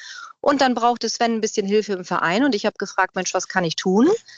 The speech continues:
Und, äh, hab dann angefangen, ähm, da so ein bisschen die Artikel fürs Magazin zu schreiben und so weiter und dann eben auch mit ihm zusammen die Events zu organisieren.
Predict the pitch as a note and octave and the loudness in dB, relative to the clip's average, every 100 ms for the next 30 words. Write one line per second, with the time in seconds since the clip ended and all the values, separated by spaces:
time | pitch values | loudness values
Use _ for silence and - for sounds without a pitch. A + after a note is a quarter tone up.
0 | - - _ - A3 A3 A3+ G#3+ G#3 G#3 | -20 -20 _ -2 2 2 4 4 4 2
1 | - A3+ G#3+ G#3+ B3 B3+ B3 A#3 A#3 A#3 | 0 0 0 0 0 0 2 2 0 0
2 | A3 G#3+ G#3+ G#3 G#3 G#3+ G#3+ A3+ G3 F#3+ | 0 0 0 0 0 -4 -6 -6 -4 -2
3 | - D4+ - B3 A3 - F#3+ G3 - D#4+ | -2 -2 -2 -2 -4 0 2 0 0 0
4 | D#4 C#4+ C4+ - A#3 A3+ A3+ G#3 G3+ G3 | 0 0 -4 0 2 2 0 -4 -2 0
5 | G3 G3 G3 G3 F#3+ F3+ F3+ F#3 - E3 | 2 2 2 0 0 -2 -2 -4 -2 -4
6 | F3+ G#3 G#3 - F#3 F3+ - E3+ G3+ C4 | -4 -6 -6 -4 -2 -2 -4 -2 0 0
7 | - G3+ G3+ G#3 G3+ F#3+ G3+ G3 | 0 2 2 2 0 0 0 0